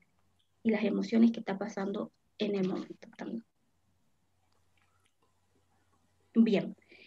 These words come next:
entonces, eh, claro, en el caso de, de Platón y Cratilo, el instrumento de mediación siempre va a ser, ¿no?, entre lo eterno y el mate-, lo material de cada vida.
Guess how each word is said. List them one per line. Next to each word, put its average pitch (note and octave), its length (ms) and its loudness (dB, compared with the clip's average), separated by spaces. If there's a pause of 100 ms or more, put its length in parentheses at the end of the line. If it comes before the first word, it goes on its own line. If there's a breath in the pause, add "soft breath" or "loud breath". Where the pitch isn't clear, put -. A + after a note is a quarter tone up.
entonces, D4+ 640 10 (160)
eh, G#3+ 840 10 (3500)
claro, G3 320 4 (240)
en G3+ 120 -2
el G#3 120 -4
caso C4+ 560 6
de, G3+ 560 0
de A3+ 80 2
Platón A#3 640 6 (280 soft breath)
y A3+ 100 0
Cratilo, A3+ 640 4 (260 loud breath)
el A#3+ 180 12
instrumento B3 520 12
de E4 120 12
mediación C4+ 680 12
siempre D#4 420 12
va C#4+ 100 10
a B3+ 80 2
ser, D4+ 340 6 (220)
¿no?, C4 440 4
entre A#3+ 320 10
lo A#3+ 100 12
eterno C#4+ 680 12
y B3 180 4
el B3 160 6
mate-, B3 320 6
lo B3+ 140 8
material B3 440 6
de C#4+ 100 4
cada D#4 260 2
vida. G#3+ 300 4